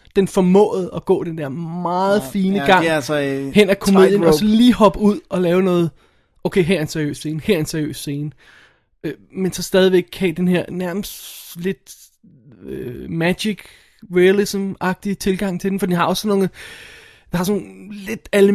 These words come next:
Speaker 1: McBeal fantasisekvenser undervejs, ikke? Med, jeg bruger Ally McBeal som eksempel, fordi det kender de fleste, ikke? Det der, hvor
Speaker 2: Ja.
Speaker 1: man sådan har noget drømmescene og sådan, der
Speaker 2: Der er blandet ind i.
Speaker 1: Ja.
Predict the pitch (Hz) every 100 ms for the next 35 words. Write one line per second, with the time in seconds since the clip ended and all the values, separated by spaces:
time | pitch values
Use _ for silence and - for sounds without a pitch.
0 | 202 190 _ - 202 214 226 - _ _
1 | - - 202 170 190 - 220 190 208 -
2 | 220 180 - 185 185 180 180 151 - 208
3 | 185 190 156 151 170 165 170 180 170 175
4 | - 180 165 185 190 156 160 156 170 -
5 | 180 180 - 170 160 - 185 165 185 185
6 | 170 175 190 175 165 175 - 156 160 196
7 | 190 190 170 175 165 165 180 - 143 127
8 | 143 143 143 143 139 139 -